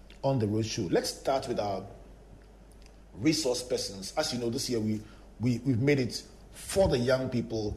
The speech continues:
by the young people, with the young people. And so we have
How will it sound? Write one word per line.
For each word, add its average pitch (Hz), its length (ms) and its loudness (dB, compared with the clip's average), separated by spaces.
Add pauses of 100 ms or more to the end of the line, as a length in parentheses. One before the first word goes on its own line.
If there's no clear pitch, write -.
(160)
by 170 260 6
the 131 100 0
young 123 300 0
people, 107 540 -2 (120)
with 135 240 6
the 123 60 4
young 127 280 0
people. 110 340 -2
And 110 100 -6
so 117 120 -4
we 113 100 -2
have 107 180 0